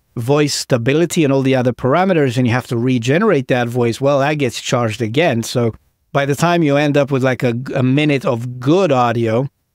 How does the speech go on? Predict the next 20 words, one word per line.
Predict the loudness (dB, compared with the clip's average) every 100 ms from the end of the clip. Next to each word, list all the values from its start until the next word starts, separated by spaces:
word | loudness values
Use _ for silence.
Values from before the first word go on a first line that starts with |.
| -4
you've | 0 0 0
probably | -2 0 0
wasted | 0 0 -2 -8
five | -4 -2 -2 -4
minutes | -8 -8 -8
or | -2
even | 0 0
more. | -2 -2 -6 -8 _ _ -6
I | -4
did | 0 0 2
this | 0 0
<laughs> |
a | -2 0 -2 _ -8
while | -2 0 0
ago | 0 0 2
when |
I | 0
was | -2 -4
creating | -4 0 0 0
this | -2